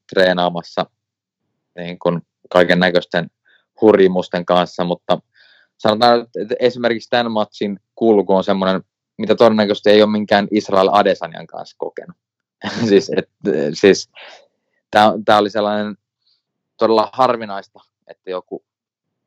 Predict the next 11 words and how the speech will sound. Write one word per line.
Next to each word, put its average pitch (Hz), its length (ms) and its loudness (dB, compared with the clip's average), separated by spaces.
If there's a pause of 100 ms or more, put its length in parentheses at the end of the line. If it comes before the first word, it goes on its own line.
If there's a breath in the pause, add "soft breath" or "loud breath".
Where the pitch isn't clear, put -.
ää, 80 420 -12
haluaa 90 240 0
kaataa 85 440 0
Henry. 80 340 -12 (460)
Eli 85 80 -18 (200)
tää 82 140 -2
on, 82 140 -4 (1120)
tää 85 140 0
oli 87 180 0
niin 90 200 -6
kuin - 140 -8